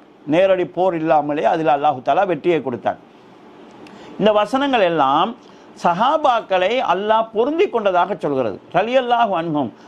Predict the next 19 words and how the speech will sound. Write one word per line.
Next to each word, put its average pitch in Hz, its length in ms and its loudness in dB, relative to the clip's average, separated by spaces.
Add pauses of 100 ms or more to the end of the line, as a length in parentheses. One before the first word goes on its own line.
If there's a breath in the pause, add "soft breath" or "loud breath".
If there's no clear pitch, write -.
(120)
அல்லாஹ் 247 320 2
அவர்களை 214 320 0
பொருந்தி 247 380 -2
கொண்டான் 196 280 0
என்று 180 160 -6
சொல்கிறது. 127 420 -2 (180)
அன்புள்ள 220 360 2
சகோதரர்களே, 151 720 0 (260 loud breath)
அல்லாஹ்வினால் 226 880 0
பொருந்தி 214 360 -2
கொள்ளப்பட்ட 196 640 0
சமுதாயமாக 160 880 2 (340 loud breath)
சஹாபாக்கள் 151 680 0
எங்களுக்கு 139 380 -2 (100)
சுட்டிக்காட்டப்படுகிறார்கள். 107 1080 -2 (340 loud breath)
அல்லாஹ் 226 560 0
பொருந்தி 196 380 -2
கொண்ட 208 340 -2
அந்த 185 280 0